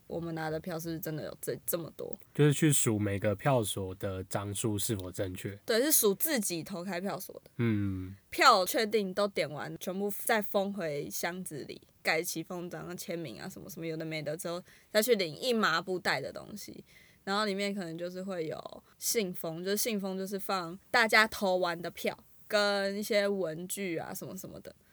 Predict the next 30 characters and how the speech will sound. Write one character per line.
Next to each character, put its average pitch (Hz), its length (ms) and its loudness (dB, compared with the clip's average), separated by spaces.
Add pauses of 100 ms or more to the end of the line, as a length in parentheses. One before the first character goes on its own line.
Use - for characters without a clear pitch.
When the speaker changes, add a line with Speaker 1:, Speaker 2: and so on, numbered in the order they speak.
Speaker 1:
领 202 180 4
完 208 160 6
这 269 120 10
些 262 160 8
东 233 180 2
西 233 160 0
之 202 180 -2
后， 202 240 -2
就 208 200 0
会 208 100 2
再 208 180 4
去 202 360 2
投 202 160 4
开 202 160 4
票 196 200 2
所 - 200 -6
场 - 240 -6 (140)
部。 165 200 -6 (400)
你 196 120 2
们 185 140 0
看 214 220 -2
到 202 300 4
的 180 200 4
那 196 140 0
些 202 140 2
什 196 120 -2
么 156 220 -6
桌 202 280 4
椅 160 260 -2
啊， 147 340 -4